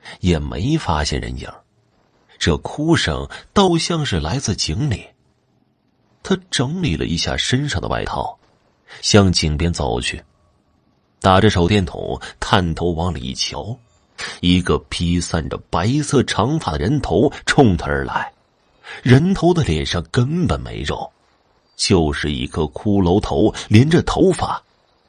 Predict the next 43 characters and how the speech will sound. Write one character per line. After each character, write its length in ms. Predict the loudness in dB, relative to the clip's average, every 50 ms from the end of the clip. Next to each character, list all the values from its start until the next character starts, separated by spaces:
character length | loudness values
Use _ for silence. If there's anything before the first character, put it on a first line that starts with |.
| _ _ _ _ _ _ _ _ _ _
老 200 | -2 0 0 2
刘 200 | 2 2 2 0
哪 320 | 0 -2 -4 -4 -4 -4
见 180 | -2 0 0 0
过 140 | 0 0 -2
这 180 | -2 -2 0
样 140 | 0 0 0
的 80 | 0 0
怪 240 | 2 2 2 2
事 120 | 0 0 -2
儿， 140 | -4 -4 -8 _ _ _ -14 -12 -2 4
晕 300 | 6 6 6 6 4 4
倒 200 | 2 2 2 2
在 160 | 0 0 -2
井 220 | -2 -4 -8 -8
边 140 | -10 -8 -8
儿。 120 | -8 -10 -12 _ _ _ _ _ _ _ _ _ _ _ _ _ _ _ _ _ _ _ _ _ _ _ _ _ _ _ _ _ _ _ _ _ _ _ _ _ _
刘 280 | 6 8 8 10 8 8
婶 140 | 8 8
儿 120 | 6 6 6
见 140 | 4 2 2
老 240 | 4 2 2 2
刘 140 | 2 0 0
还 360 | -2 -4 -6 -6 -4 -2 -2
没 140 | -2 -2 -2
进 160 | -4 -4 -6
屋， 200 | -8 -8 -12 -14 -16 -18 -18 _ _ _ _ _ _ _ _ _ _ _ _ _
就 240 | 0 4 6 6 6
下 240 | 6 6 4 4 4
地 100 | 4 2
出 160 | 0 -2 -2
门 100 | -4 -4
一 140 | -4 -6 -8
看， 240 | -8 -10 -12 -14 -16 _ _ _ _ _ _ -20 -20 -14 -4 2
老 240 | 6 8 10 10
刘 180 | 10 10 8 6
竟 180 | 4 2 2 2
然 140 | 2 2
倒 220 | 2 2 0 2 2
在 100 | 2 2
了 60 | 2
地 220 | 2 2 2 2
上。 220 | 0 -2 -6 -10